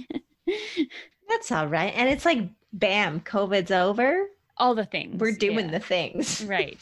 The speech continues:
Speaker 2: <laughs>
Speaker 1: Yes.
Speaker 2: All the things.
Speaker 1: Exactly. So, yeah, so it's great. It was, everything has been going really well. <laughs> It's just a lot
Speaker 2: Mm-hmm.
Speaker 1: jam-packed into a very short amount of time. So,
Speaker 2: Yes.
Speaker 1: yeah. And today
Speaker 2: Lots.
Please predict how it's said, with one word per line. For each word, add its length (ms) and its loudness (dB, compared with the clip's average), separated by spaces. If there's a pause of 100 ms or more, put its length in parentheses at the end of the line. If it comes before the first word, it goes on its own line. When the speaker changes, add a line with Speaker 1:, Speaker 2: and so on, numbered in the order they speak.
Speaker 2:
<laughs> 40 -4
Speaker 1:
Yes. 240 -4
Speaker 2:
All 80 4
the 220 -2
things. 340 -4 (240)
Speaker 1:
Exactly. 800 -4 (520)
So, 480 -6
yeah, 260 0
so 120 -4
it's 120 -4
great. 280 -2
It 200 -4
was, 340 -16 (180)
everything 440 -4
has 400 -8 (200)
been 120 -4
going 360 -4
really 260 -6
well. 500 2 (280)
<laughs> 240 -6
It's 180 0
just 260 -6
a 60 -4
lot 380 -2
Speaker 2:
Mm-hmm. 600 0
Speaker 1:
jam-packed 580 2
into 460 -4 (560)
a 100 0
very 460 -2 (100)
short 260 0
amount 180 -4
of 80 -6
time. 320 -6
So, 320 -10 (420)
Speaker 2:
Yes. 200 -12 (120)
Speaker 1:
yeah. 420 -2 (260)
And 520 -4
today 240 -2
Speaker 2:
Lots. 640 0